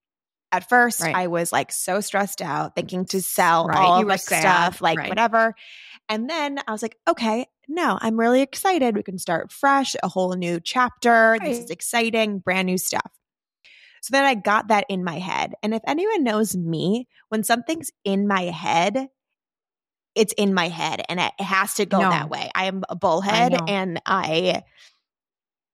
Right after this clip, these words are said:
Speaker 1: if I want something,
Speaker 2: Well, you're just strong-minded.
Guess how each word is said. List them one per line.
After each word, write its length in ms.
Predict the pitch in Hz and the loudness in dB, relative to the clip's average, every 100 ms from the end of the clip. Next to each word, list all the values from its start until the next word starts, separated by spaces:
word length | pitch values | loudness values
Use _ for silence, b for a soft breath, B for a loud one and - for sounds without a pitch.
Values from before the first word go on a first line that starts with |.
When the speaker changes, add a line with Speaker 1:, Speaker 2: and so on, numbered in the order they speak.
| _ _ _ - | _ _ _ 0
Speaker 1:
if 120 | 240 | 2
I 100 | 220 | 4
want 300 | 202 196 196 | 2 0 2
something, 200 | 254 247 | 2 2
Speaker 2:
Well, 80 | 208 | 2
you're 100 | 202 | 2
just 220 | 196 202 | 2 0
strong-minded. 680 | - 226 214 208 208 185 180 | 0 2 6 6 4 2 2